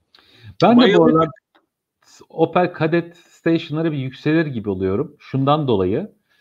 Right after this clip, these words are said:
Speaker 1: Abi bu arabanın güzelliği, bu da iyi kötü modern, hala modern gözükebilen
Speaker 2: Aynen.
Speaker 1: bir araç.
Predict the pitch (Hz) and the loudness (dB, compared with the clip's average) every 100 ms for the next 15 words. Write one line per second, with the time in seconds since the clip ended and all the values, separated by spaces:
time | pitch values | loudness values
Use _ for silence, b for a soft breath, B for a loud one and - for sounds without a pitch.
0 | _ - 160 139 208 214 170 151 160 165 | _ 0 0 2 2 2 0 -2 -4 -2
1 | 143 123 180 180 190 160 - 156 143 139 | -2 -2 -4 -4 -2 -2 -2 -6 -4 -4
2 | 143 131 131 147 139 - - 117 101 92 | -2 0 4 2 2 -4 -2 2 2 2
3 | 92 101 110 104 95 92 - 95 98 104 | -2 -2 -2 -2 -6 -10 -12 -6 -2 0
4 | 185 104 165 226 - | 0 -2 -4 -8 -14